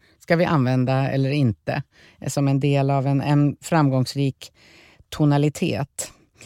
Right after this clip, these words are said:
Och sen behöver man positionera det här, schyssta villkor för alla. Och, och det behöver man på olika sätt också sätta in action. För att vi är väldigt duktiga på att, vi har lärt oss bra att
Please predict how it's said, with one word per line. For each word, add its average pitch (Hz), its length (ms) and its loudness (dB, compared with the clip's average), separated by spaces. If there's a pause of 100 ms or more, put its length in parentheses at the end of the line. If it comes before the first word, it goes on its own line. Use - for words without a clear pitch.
(420)
Och 220 140 0
sen 175 180 4
behöver 262 280 4
man 254 160 2
positionera 247 720 2
det 196 100 2
här, 131 300 2 (180)
schyssta 196 380 0
villkor 160 380 0
för 147 120 -2
alla. 156 440 2 (380)
Och, 180 580 0
och 185 120 2
det 208 320 2
behöver 233 380 4
man 202 200 2
på 202 160 -2
olika 190 400 0
sätt - 460 -2
också - 400 -2
sätta 160 480 0
in 170 260 2
action. 151 580 -2
För 165 100 -2
att 170 140 0
vi 196 100 2
är 196 40 2
väldigt 190 480 0
duktiga 139 440 -2
på 123 340 -4 (200)
att, - 340 -4 (500)
vi 165 120 -2
har 180 80 0
lärt 190 280 0
oss 196 160 -4
bra 170 240 0
att - 260 -6